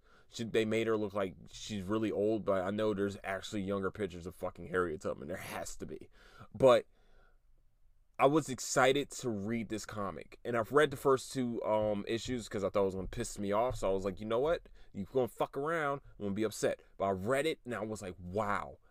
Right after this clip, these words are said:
So today, I went and picked up the next three fucking issues. I had to. It was, I, I, it, wow. So, um, comic books are even going to, um, more black protagonists.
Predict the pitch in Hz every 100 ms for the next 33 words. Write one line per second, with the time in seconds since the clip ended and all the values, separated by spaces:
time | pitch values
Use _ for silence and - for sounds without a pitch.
0 | - - 123 101 - 101 82 139 156 131
1 | 123 - - 120 117 123 - 110 131 104
2 | 101 101 107 123 - 107 101 92 101 95
3 | 90 90 - 58 - _ _ - 131 165
4 | 123 85 - - - - - 135 127 104
5 | - - 117 - - - 92 113 92 -
6 | 113 110 98 - - - _ - _ _
7 | _ - - - - 123 101 - 101 98
8 | 95 85 - 147 165 165 120 113 113 92
9 | 110 101 104 101 107 101 - 113 107 101
10 | 95 90 78 - _ - - _ 92 95
11 | 90 87 80 69 - - 113 113 107 82
12 | 95 104 107 - 107 107 113 131 - -
13 | - -